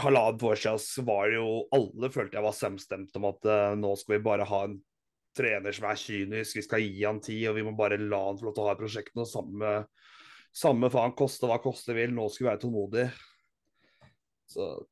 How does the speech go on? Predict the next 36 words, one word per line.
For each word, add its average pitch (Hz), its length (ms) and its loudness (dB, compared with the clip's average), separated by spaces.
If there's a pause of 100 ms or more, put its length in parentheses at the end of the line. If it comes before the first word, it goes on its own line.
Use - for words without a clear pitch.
(140)
da - 80 -2
har 104 80 2
det 107 80 0
gått, - 380 0 (180)
eh, 117 1200 2
<laughs> - 500 -20
og 131 140 4
det 131 100 6
her 117 140 4
er 110 80 4
jo 98 80 -2
ikke 143 160 -8
første 131 300 -4
gang 98 100 -6
i 101 60 -2
løpet 101 260 0
av 101 240 4
ansettelsen, 117 680 -2
men 123 180 2 (800)
har 123 140 -2
det - 20 2
bare 110 160 2
gått 110 160 0
litt 104 80 -6
over 104 140 -4
et - 100 -8
år, 117 240 4
og 107 240 4
folk 107 240 -2
har 104 80 2
jo 104 80 -4
skriket 110 240 -2
på 107 140 -2
hodet 92 240 -2
hans, 98 160 -10 (180)
eh, 98 680 -2